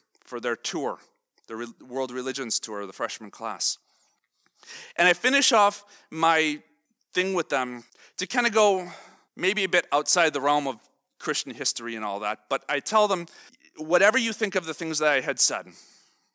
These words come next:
whatever you think of the Bible and God and Christianity," I tell them, "I believe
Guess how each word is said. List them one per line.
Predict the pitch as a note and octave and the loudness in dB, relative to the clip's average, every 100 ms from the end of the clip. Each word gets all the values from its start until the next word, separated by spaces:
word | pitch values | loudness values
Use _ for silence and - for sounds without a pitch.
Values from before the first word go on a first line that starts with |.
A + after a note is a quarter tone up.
| _ _ _ _ _ | _ _ _ _ _
whatever | C3 - G#3 | 2 2 2
you | G3 | -2
think | F#3+ F3 | -2 -2
of | |
the | C#3 | -4
Bible | - C3+ C#3+ C#3+ C#3+ B2 | 0 2 2 0 -2 -4
and | A#2 A2 F#2+ | -8 -8 -10
God | - B2+ C3 C3+ | -2 0 2 0
and | G#2 G#2 | -6 -12
Christianity," | D3+ - C3+ B2 A#2+ A2 A2 - _ _ _ _ _ _ _ _ _ - - _ _ - | -6 -6 -6 -6 -6 -6 -8 -16 _ _ _ _ _ _ _ _ _ -20 -20 _ _ -8
I | D3+ | 0
tell | F#3+ | 4
them, | F3+ E3+ | 4 2
"I | D3+ | -4
believe | D3 E3+ F3 F#3 G3 F#3 | -4 -6 -6 -6 -8 -10